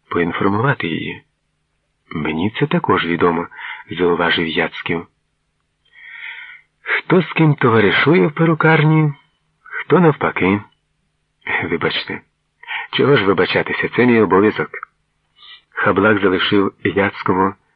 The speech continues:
свій номер телефону і повернувся до управління. Ще в коридорі його перепинив Зозуля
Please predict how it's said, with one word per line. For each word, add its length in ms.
свій 280
номер 240
телефону 560
і 120
повернувся 600
до 160
управління. 640
Ще 280
в 60
коридорі 520
його 220
перепинив 520
Зозуля 680